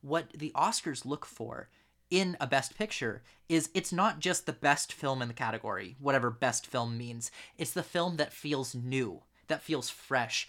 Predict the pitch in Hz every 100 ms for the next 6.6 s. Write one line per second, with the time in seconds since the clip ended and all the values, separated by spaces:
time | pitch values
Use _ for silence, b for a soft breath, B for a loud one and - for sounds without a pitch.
0 | b - - 160 143 - - - 165 202
1 | 196 139 135 180 - - - 143 139 -
2 | 127 127 120 113 123 196 214 202 - 127
3 | 123 131 b b - 131 - 147 - 135
4 | 123 127 127 110 160 190 180 - - 160
5 | 151 143 - 139 135 139 b b 165 202
6 | 160 175 151 - 143 127